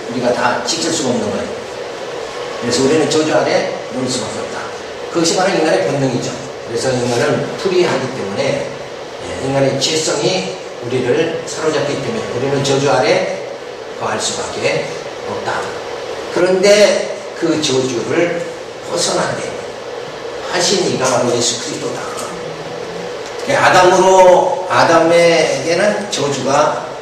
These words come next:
아담으로 인해서 만사 만물이 다 저주가 덧입히게 되어졌지만 이제 예수 그리스도를 통해서는 그 저주는 사망을 의미하는 거죠. 근데 예수 그리스도를 통해서 우리에게 생명이 주어졌다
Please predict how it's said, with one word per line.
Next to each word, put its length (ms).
아담으로 440
인해서 400
만사 280
만물이 400
다 120
저주가 360
덧입히게 540
되어졌지만 1000
이제 240
예수 400
그리스도를 340
통해서는 480
그 440
저주는 600
사망을 480
의미하는 420
거죠. 280
근데 580
예수 280
그리스도를 300
통해서 360
우리에게 320
생명이 520
주어졌다 540